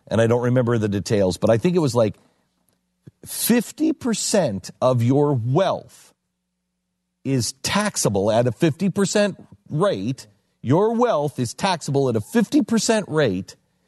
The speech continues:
if you renounce your citizenship and decide to leave the country.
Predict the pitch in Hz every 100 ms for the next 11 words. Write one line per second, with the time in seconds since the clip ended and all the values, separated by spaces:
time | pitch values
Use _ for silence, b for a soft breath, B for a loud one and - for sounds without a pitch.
0 | _ _ - 147 139 120 131 170 190 196
1 | 208 _ 123 143 139 156 160 147 143 -
2 | 147 131 123 107 113 104 104 98 92 113
3 | 104 104 104 87 92 92 78 -